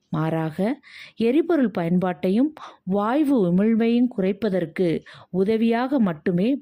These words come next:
பயன்படுத்தப்படுகின்றன. உயிர்த்தெழுந்த கிறிஸ்து தாம் பரலோகத்திற்கு செல்வதற்கு முன்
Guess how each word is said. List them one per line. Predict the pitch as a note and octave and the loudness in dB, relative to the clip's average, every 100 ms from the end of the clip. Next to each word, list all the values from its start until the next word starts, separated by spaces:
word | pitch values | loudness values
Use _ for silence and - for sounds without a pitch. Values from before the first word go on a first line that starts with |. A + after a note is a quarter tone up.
| D#3+ | -4
பயன்படுத்தப்படுகின்றன. | D#3 D#3+ D#3+ - D#3+ D#3 C#3+ D3 D3 C#3+ D3 - _ _ _ _ _ _ _ - | -2 -2 -4 -6 -4 -4 0 0 0 -2 -4 -6 _ _ _ _ _ _ _ -2
உயிர்த்தெழுந்த | D4 G#4 - G4+ F#4 F4 | 2 2 0 0 2 0
கிறிஸ்து | - A#3 A#3+ - A3+ F3+ | 0 0 0 0 -2 -2
தாம் | - G3+ F#3+ | -2 -4 -2
பரலோகத்திற்கு | G#3 G#3 C#4+ E4+ - D#4 C4+ | -2 0 2 0 0 -2 -2
செல்வதற்கு | - G3 G3+ G#3 G#3 - F#3+ | -2 0 0 0 -2 -2 2
முன் | G3 G#3+ E3 | 4 4 0